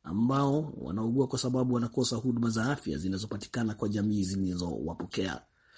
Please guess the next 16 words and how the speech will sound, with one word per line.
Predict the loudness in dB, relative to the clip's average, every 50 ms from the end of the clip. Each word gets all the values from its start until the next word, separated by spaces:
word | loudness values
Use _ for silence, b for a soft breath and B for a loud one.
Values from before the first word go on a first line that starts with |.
| b b b b b _
Ripoti | -10 0 2 4 6 6 6
ya |
mwandishi | 6 6 6 6 6 4 6 6 6
wa | 4 6
V | 6 6 8 8
O | 8
A |
Elisha | 8 6 4 2 2 0
Schlein | 0 -2 -2 -2 -2 -2 -2
kutoka | -4 -4 -4 -2 0 2
Geneva | 2 2 4 4 2 2 2 0 -4
inasomwa | -4 -4 -2 -2 0 0 0 0 0 0
hapa | -2 -4 -4 -4 -4
na | -6 -6
Patrick | -4 -6 -6 -6 -4 -4 -6 -6 -6 -8 -8 -6
Ndwimana. | -4 -2 0 0 0 0 -2 -4 -6 -8 -10